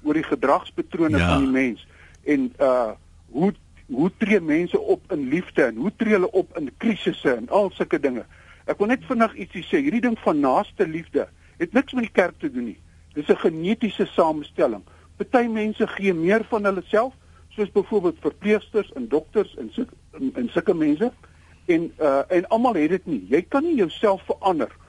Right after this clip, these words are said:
Speaker 1: om nou 'n verpleegster te word of om 'n dokter te word. Nie, nie oor die akademiese ding, maar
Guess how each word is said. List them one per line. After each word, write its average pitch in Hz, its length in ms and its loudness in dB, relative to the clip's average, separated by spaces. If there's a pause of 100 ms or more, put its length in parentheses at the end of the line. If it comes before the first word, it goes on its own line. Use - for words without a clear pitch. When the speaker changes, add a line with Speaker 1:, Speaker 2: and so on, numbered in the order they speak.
(280)
Speaker 1:
om 151 140 -4
nou 160 180 4
'n 175 80 -2 (120)
verpleegster 165 680 -4
te 151 100 -6
word 113 260 0 (400)
of - 160 -2 (100)
om 135 220 0
'n 107 200 -2
dokter 143 360 0
te 160 100 -4
word. 135 240 0
Nie, 262 220 -2
nie 165 200 -2
oor - 100 4
die 202 120 -4
akademiese 160 600 0
ding, 135 200 -2
maar 131 160 2